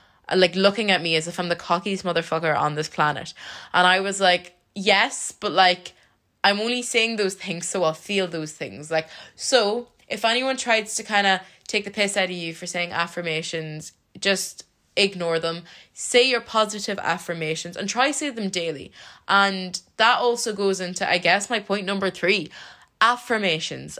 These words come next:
I have been slacking, and now I've written out two pages, two, actually, I was gonna say two A four. I actually think they're A five pages, but two A five pages. And I'm saying those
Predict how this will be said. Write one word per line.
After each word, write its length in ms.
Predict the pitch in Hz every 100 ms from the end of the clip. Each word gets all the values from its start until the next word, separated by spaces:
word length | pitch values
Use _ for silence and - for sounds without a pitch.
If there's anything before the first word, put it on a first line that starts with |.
| -
I 260 | - 196 196
have 320 | 190 196 202
been 160 | 247 277
slacking, 500 | - 196 185 196 185
and 200 | - 170
now 180 | 170 170
I've 240 | 160 160
written 300 | 185 269 254
out 300 | 190 180 170 - - - -
two 260 | - 294
pages, 600 | 302 277 277 202 165 156
two, 340 | - 254 247 240 - - _ _ _ _
actually, 260 | 175 180 185
I 20 |
was 80 | 180
gonna 100 | 240
say 140 | 233
two 160 | 196 208
A 240 | 165 165
four. 300 | 165 - 160
I 60 | 147
actually 260 | 151 - 202
think 140 | 196
they're 120 | 180 -
A 160 | 160 160 _
five 440 | - 151 156 151 -
pages, 400 | 170 147 135 143 - - -
but 100 | 131
two 180 | - 269
A 160 | 262 262
five 340 | 262 220 214
pages. 420 | 220 202 190 151 -
And 140 | 165
I'm 240 | 180 220 233
saying 340 | 202 220 202
those 220 | 170 160